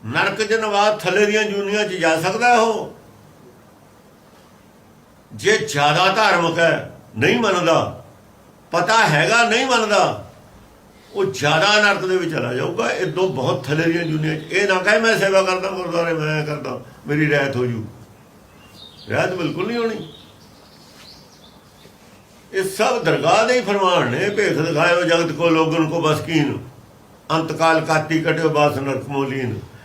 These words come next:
ਇਹ ਕੋਈ ਆਪਣੀਆਂ ਬਣਾਈਆਂ ਹੋਈਆਂ ਗੱਲਾਂ ਨਹੀਂ, ਇਹ ਉਸੇ ਕਾਨੂੰਨ ਦੀ ਕਿਤਾਬ 'ਚ ਲਿਖਿਆ ਹੋਇਆ ਹੈ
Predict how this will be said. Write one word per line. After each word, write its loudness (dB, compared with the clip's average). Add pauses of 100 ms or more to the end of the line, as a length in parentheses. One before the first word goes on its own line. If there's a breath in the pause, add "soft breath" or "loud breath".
ਇਹ -12
ਕੋਈ -2
ਆਪਣੀਆਂ 0
ਬਣਾਈਆਂ 0
ਹੋਈਆਂ 2
ਗੱਲਾਂ 0
ਨਹੀਂ, -6 (1080)
ਇਹ 2
ਉਸੇ 2
ਕਾਨੂੰਨ 0
ਦੀ -2
ਕਿਤਾਬ 2
'ਚ 2
ਲਿਖਿਆ 2
ਹੋਇਆ 2
ਹੈ 0